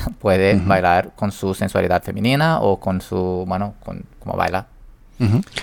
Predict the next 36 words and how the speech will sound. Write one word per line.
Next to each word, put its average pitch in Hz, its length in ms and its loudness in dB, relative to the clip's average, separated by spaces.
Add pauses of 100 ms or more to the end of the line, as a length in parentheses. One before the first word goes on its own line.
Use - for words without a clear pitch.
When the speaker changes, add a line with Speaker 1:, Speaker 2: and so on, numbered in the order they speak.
(240)
Speaker 2:
De 120 100 4
hecho, 165 180 2
cada 135 200 6
uno 113 80 4
Speaker 1:
Entonces 123 120 2
Speaker 2:
puede 117 120 4
hacer 101 140 2
lo 110 60 0
que - 100 -6
quiera, 107 240 0
porque 92 220 -6
puedes 98 280 2
bailar, 101 380 4
Speaker 1:
Exacto. - 200 -10 (320)
Speaker 2:
puede 104 280 4
hacer 101 240 2
un 101 160 4
hombre 98 320 4
bailar 95 580 2
de 95 220 0
follower 95 640 2 (320)
con 101 160 4
estilo 95 280 0
femenino, 143 760 2 (100)
o 120 80 0
Speaker 1:
Ujú. 107 120 0
Speaker 2:
puede 104 340 4
hacer, - 360 0
ser 104 180 0
un 101 80 4
hombre 101 540 4
líder 101 380 4
con 98 140 2
estilo 101 240 -2
femenino. 131 600 2 (920)
Es - 300 -2